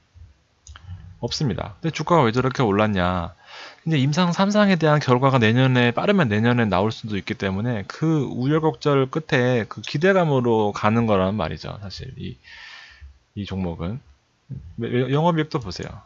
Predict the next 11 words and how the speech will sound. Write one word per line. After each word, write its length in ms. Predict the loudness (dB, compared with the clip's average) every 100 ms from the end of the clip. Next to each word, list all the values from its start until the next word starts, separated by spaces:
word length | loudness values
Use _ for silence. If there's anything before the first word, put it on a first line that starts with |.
| -20 -20 -16
뭐, 240 | -14 -14 -18 _ -4
볼 100 | 0
것도 220 | 2 0
없습니다. 560 | -2 -4 -6 -8 -16 -16
다 120 | -8
계속 160 | -6 -2
마이너스고 420 | -2 -2 -4 -8
이천이십 420 | -6 -4 -2 0
년이나 340 | 2 2 2 0
돼야 480 | 0 0 2 0 -2 -16 -20 -20 -20 -20 _ _
이제 440 | -8 -4 -4 -6